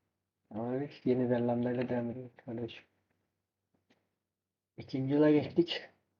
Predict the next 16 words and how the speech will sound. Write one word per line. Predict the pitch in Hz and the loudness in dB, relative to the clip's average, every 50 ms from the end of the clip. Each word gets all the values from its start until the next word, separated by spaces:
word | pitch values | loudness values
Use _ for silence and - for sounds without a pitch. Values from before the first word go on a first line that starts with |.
| _ _ _ - | _ _ _ -10
Hazırlık | 123 123 131 131 - - | -6 -4 -4 -4 -2 -2
maçları | 131 131 - - - 143 139 139 | -2 -2 -2 0 -2 -2 0 0
var | 135 135 127 120 | 0 -2 -2 -4
burada. | 123 117 120 131 143 151 - - | -4 -4 -4 -4 -4 -4 -4 0
Hazırlık | 135 127 120 127 120 - | 0 2 2 2 -2 -2
maçlarını | - 135 131 - - 135 123 131 135 | -4 -6 -6 -6 -8 -8 -6 -6 -4
hemen | 135 135 135 135 131 | -4 -4 -4 -4 -4
yapalım. | 127 123 - 127 135 143 151 - _ _ _ _ _ _ _ _ _ _ _ _ _ _ _ _ _ _ _ _ _ _ _ _ _ _ _ _ _ _ _ _ - - _ _ _ _ _ _ _ _ | -6 -6 -4 -4 -4 -4 -6 -10 _ _ _ _ _ _ _ _ _ _ _ _ _ _ _ _ _ _ _ _ _ _ _ _ _ _ _ _ _ _ _ _ -20 -20 _ _ _ _ _ _ _ _
Yeni | 135 131 131 131 | -6 -4 -2 -2
Zelanda | 139 139 131 131 131 131 131 131 139 135 131 127 131 - - - - _ _ _ _ _ _ - | -2 -2 -2 -2 -2 -2 -2 -2 -2 -2 -4 -4 -6 -8 -12 -14 -18 _ _ _ _ _ _ -2
Vanuatu | 143 143 147 139 135 - - 151 | -2 -2 -2 -4 -6 0 0 0
yenecek | 139 135 135 131 131 147 135 - _ - | 0 2 -2 -2 -2 -4 -4 -6 _ -4
mi? | 147 151 151 147 147 156 | -2 -2 -2 -2 0 2
Bir | 156 151 | 0 0
sıfır | - - - - _ 139 | 0 -4 -10 -6 _ -2
yenilmiş. | 135 135 131 131 135 147 147 - - _ | -2 0 -2 -2 -4 -6 -8 -12 -14 _